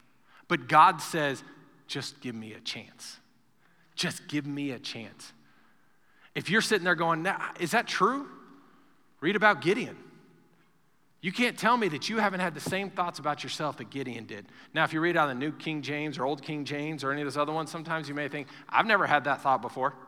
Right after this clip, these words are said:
But when you break it down in today's language, absolutely, you've had that exact same thought because I've had that same thought. Every one of us deal with those things.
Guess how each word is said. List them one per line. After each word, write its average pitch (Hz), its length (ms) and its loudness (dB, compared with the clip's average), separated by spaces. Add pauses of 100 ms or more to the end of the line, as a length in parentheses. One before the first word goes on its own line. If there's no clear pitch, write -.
(640)
But 123 80 -8
when 147 100 -2
you 170 80 -2
break 175 220 4
it 151 80 -6
down 156 280 2
in 143 120 -6
today's 139 480 -6
language, 156 480 -6 (1000)
absolutely, 143 720 2
you've 104 220 -14
had 120 180 -8
that 110 100 -12
exact 104 360 -14
same 107 180 -16
thought 113 260 -8
because 110 220 -12
I've 123 180 2
had 101 200 -10
that - 120 -18
same - 240 -16
thought. - 240 -18 (840)
Every 165 280 2
one 147 180 0
of 135 80 -2
us 131 160 -10
deal 113 160 -8
with 107 140 -10
those 104 240 -14
things. 98 320 -18